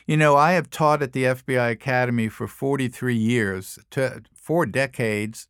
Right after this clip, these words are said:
two generations of F B I agents. I basically have always believed that education is the most powerful tool to fighting crime. So whether I'm teaching an F B I agent or I'm teaching a banker or I'm teaching a consumer,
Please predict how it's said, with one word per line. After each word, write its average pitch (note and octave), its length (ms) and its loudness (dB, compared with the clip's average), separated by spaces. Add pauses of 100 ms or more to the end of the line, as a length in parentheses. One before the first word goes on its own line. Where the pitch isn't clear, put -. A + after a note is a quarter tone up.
two E3+ 160 0
generations B2 720 -2
of G#2 140 -6
F G#2 220 -6
B G2+ 120 -6
I G#2 180 -2
agents. G2+ 540 -6 (540)
I B2+ 140 4
basically D3+ 600 0
have B2 120 0
always C#3+ 380 2
believed B2+ 380 -2
that A2+ 180 -2
education C#3 720 -4
is A2 160 -2
the A#2 100 -6
most A#2 360 -4
powerful D3+ 580 -2
tool C3 440 -4
to A#2 120 -14
fighting A2+ 460 -2
crime. G2+ 540 -4 (340)
So C3+ 160 2
whether F#3 320 4
I'm C#3+ 200 0
teaching B2+ 500 -4
an A#2 80 0
F A#2 180 -4
B A2 140 -2
I A2 160 0
agent B2+ 340 -2
or A#2 80 2
I'm G#2 120 -2
teaching A2 400 -4
a F#2+ 60 -6
banker A2 460 -4
or C#3 300 0
I'm G#2 140 -2
teaching A#2 420 -4
a G2+ 60 -6
consumer, A#2 680 -2